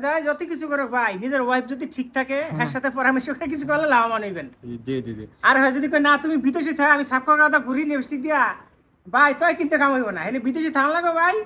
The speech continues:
Speaker 1: আর
Speaker 2: হ্যাঁ।
Speaker 1: ভাই, আরেকটা কথা কই, যাই আমার যাই করে, কিন্তু ভাই, যদি চিন্তা করেন আমি সাফ কাপড় গাও দা,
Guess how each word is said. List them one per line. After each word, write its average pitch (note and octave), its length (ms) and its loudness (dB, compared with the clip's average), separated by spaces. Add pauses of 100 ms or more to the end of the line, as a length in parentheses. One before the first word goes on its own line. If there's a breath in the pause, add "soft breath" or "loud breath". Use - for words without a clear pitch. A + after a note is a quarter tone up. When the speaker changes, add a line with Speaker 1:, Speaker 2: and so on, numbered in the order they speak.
(260)
Speaker 1:
আর B3+ 120 2
Speaker 2:
হ্যাঁ। C4+ 100 2
Speaker 1:
ভাই, D#4 200 6
আরেকটা C#4+ 260 0
কথা D#4 160 -2
কই, D4+ 200 0 (160)
যাই C4 180 0 (340)
আমার C#4+ 260 2
যাই C#4+ 160 4
করে, C4 200 0
কিন্তু D4 220 -6
ভাই, B3+ 300 6
যদি C4+ 220 -6
চিন্তা C#4 320 -2
করেন D#4+ 160 0
আমি C#4+ 220 0
সাফ C4 280 0
কাপড় D4 340 -2
গাও B3+ 240 4
দা, B3+ 180 4